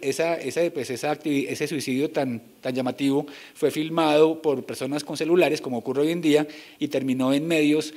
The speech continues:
como Facebook y como Twitter y demás, y dio lugar a lo que se conoció como la Primavera Árabe. El presidente de Túnez, que llevaba en el poder treinta años, se cayó del poder un,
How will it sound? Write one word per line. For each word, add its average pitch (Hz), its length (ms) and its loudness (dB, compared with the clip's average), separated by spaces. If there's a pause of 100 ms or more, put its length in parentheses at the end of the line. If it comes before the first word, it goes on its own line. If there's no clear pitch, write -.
(140)
como 135 180 -8
Facebook 143 520 -2
y 135 60 -10
como 120 280 -8
Twitter 143 280 -4
y 165 100 2
demás, 165 380 0 (200)
y 143 100 0
dio 139 160 6
lugar 156 300 2
a - 20 2
lo 156 100 -2
que - 100 -12
se 139 100 -6
conoció 123 400 -4
como 147 160 -6
la 131 100 -4
Primavera 120 460 -4
Árabe. 113 420 -2 (560)
El 135 140 0
presidente 135 580 0
de 185 120 4
Túnez, 156 340 2
que 139 100 -6
llevaba 120 240 -2
en 139 80 -6
el 156 80 -4
poder 123 240 -4
treinta 165 320 -2
años, 147 360 -2 (180)
se 147 180 0
cayó 131 280 2
del 156 120 4
poder 131 300 2
un, 143 460 -8